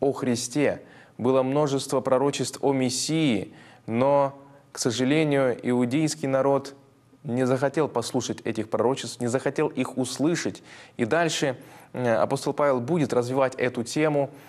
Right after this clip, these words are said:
когда иудеи будут спрашивать апостола Павла о том, м, почему, есть ли, есть ли на иудеях, э, ответственность,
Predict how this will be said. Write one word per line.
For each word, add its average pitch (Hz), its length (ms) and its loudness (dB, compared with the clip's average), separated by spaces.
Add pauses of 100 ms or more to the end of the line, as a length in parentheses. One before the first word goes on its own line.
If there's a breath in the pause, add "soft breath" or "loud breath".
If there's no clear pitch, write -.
(240 loud breath)
когда 110 300 0
иудеи 117 300 2
будут 104 260 -4
спрашивать 131 560 0
апостола 107 460 -2
Павла 107 440 2
о 104 160 -4
том, 117 460 -2 (480 loud breath)
м, 104 680 -8 (1080)
почему, 135 480 0 (120)
есть 139 300 0
ли, 139 100 -2
есть 156 320 0
ли 139 60 0
на 131 140 2
иудеях, 131 400 0
э, - 260 -4
ответственность, 123 800 -2